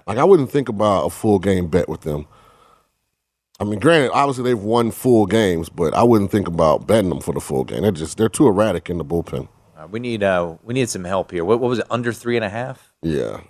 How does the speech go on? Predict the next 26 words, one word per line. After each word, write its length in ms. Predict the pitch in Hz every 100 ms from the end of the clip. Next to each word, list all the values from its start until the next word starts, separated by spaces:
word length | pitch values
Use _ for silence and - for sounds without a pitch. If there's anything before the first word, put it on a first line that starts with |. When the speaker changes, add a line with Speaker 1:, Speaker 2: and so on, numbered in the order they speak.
| 117
Speaker 1:
I've 180 | 143 135
given 220 | 131 104
Speaker 2:
five? 60 |
Speaker 1:
up 120 | 98 92
on 80 | 85
that 120 | 76
game. 240 | 76 73
Speaker 2:
It's 100 | -
Speaker 1:
I 40 | 95
Speaker 2:
not 160 | -
Speaker 1:
won't, 100 | 381 -
Speaker 2:
over 60 |
Speaker 1:
yeah, 180 | - -
Speaker 2:
yet. 100 | - -
Speaker 1:
I 120 | 123
know, 180 | 98 82
Speaker 2:
Not 100 | -
Speaker 1:
but 180 | - -
Speaker 2:
over 100 | 107
Speaker 1:
I, 100 | -
Speaker 2:
yet. 60 |
Speaker 1:
I've 160 | 107 90
given 260 | 85 76 76
up 180 | 73
on 160 | 80
it. 80 | 78